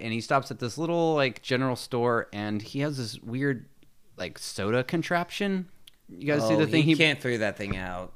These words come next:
Speaker 1: It's weird, right?
Speaker 2: It's like, uh, it looks like an ice machine that you get, like, nowadays, where you, like, pull out the bag of ice that, uh, famously Johnny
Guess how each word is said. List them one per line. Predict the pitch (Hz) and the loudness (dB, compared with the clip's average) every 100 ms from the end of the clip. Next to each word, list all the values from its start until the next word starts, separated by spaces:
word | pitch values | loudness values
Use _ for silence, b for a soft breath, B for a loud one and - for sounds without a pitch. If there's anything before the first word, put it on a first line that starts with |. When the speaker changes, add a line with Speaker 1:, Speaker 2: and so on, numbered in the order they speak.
| - | 0
Speaker 1:
It's | 175 | 0
weird, | 180 214 392 220 107 | 4 8 8 8 4
right? | 123 196 262 208 | 2 2 2 0
Speaker 2:
It's | 156 - | -6 -2
like, | 165 156 123 - - | 2 2 0 -14 -12
uh, | - 113 - | -6 -6 -4
it | 156 | 0
looks | 160 185 | 0 2
like | 226 220 | 0 0
an | 160 - | -2 0
ice | 123 127 - - | 0 0 -2 -8
machine | 110 - 101 98 98 | -8 -6 -8 -8 -10
that | 90 | -6
you | 107 | -6
get, | 98 107 101 | -4 -4 -4
like, | 101 98 | -8 -4
nowadays, | 113 120 90 80 82 | -2 0 -2 -6 -10
where | 98 | -8
you, | 104 101 | -6 -6
like, | 95 - - | -8 -12 -8
pull | 110 110 | -2 -2
out | |
the | 95 | -2
bag | 98 101 | -6 -6
of | 95 | -6
ice | 95 95 - | -8 -8 -6
that, | 104 92 - - 123 | -8 -8 -14 -14 -6
uh, | 117 104 101 | -4 -4 -6
famously | - 127 123 117 110 | -6 -4 -4 -4 -6
Johnny | 95 104 110 107 104 101 | -2 -2 -2 -2 -2 -4